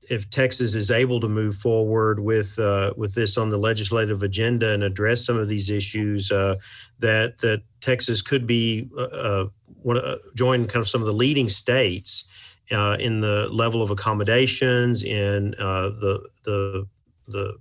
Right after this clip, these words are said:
view of this in terms of civil rights and, uh, the opportunities for L G B T Q people. Uh, is that, is that where you, you see this? I know you, you, you look at it for the long term, and I know Texas is a, is, can be a very challenging place to work in terms of policy with a,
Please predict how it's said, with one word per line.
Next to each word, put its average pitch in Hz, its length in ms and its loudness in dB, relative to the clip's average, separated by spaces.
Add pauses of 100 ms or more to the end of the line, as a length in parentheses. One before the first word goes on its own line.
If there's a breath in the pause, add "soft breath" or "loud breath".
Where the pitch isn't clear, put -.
(100)
view 120 240 2
of 117 120 0
this 110 240 0
in 104 80 -4
terms 101 220 -4
of 95 80 -6
civil 110 320 -2
rights 113 560 2
and, 98 260 -2 (420 loud breath)
uh, 104 200 0
the 104 120 0
opportunities 110 680 -2
for 107 160 -4
L 107 180 -2
G 101 100 -6
B 98 200 -4
T 101 160 -10
Q 98 240 -8
people. 98 540 -2 (300 loud breath)
Uh, 117 80 -2
is 117 140 2
that, 135 280 2
is 123 100 0
that 135 180 2
where 123 140 2
you, 120 320 2
you 120 180 -2
see 131 240 4
this? 123 180 4
I 123 60 2
know 127 120 4
you, 127 180 2
you, 117 360 -2
you 110 280 -8
look 123 240 2
at 117 120 4
it 117 80 0
for 123 120 -2
the 107 80 0
long 110 480 0
term, 110 420 0
and 107 100 0
I 107 40 0
know 110 160 0
Texas 110 440 -2
is 98 140 0
a, 101 200 2 (360 loud breath)
is, 101 140 -8
can 127 100 0
be 120 80 4
a 110 60 -2
very 120 180 2
challenging 127 520 2
place 117 440 2
to - 80 -2
work 113 380 2
in 101 60 -2
terms 101 200 -2
of 98 100 -6
policy 113 520 2
with 104 180 0
a, 98 220 2